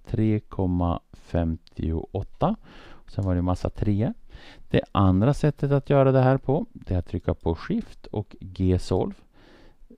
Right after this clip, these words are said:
Sen välja F sex. Och sen så ska vi beräkna x-värden. Så trycker vi på F två här. Och jag ska beräkna F, eh, x-värdet när y är lika med noll. Så skriver jag y-värdet noll här.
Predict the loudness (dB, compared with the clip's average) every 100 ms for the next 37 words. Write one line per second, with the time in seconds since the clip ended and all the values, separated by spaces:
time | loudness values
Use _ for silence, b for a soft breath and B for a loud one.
0 | _ _ -12 2 4 6 2 -2 0 2
1 | 4 2 0 -4 -4 -14 -2 0 0 -6
2 | -18 -20 b b -20 -10 -4 2 2 2
3 | -2 -4 0 0 0 0 2 4 4 2
4 | -2 -2 -2 -4 2 4 4 2 -2 -8
5 | -8 -4 -6 -2 -2 -2 -6 -2 -2 -4
6 | -6 -2 0 2 0 -2 -12 -20 B B
7 | B B B B -2 0 0 2 4 4
8 | 2 -2 -2 0 -2 -2 -4 -6 2 2
9 | 2 -2 -4 0 2 4 0 -2 0 0
10 | 0 -2 0 0 -2 -2 0 0 0 -4
11 | -8 -10 -4 -2 0 0 -2 -2 0 0
12 | 0 -2 -2 -2 0 -2 -2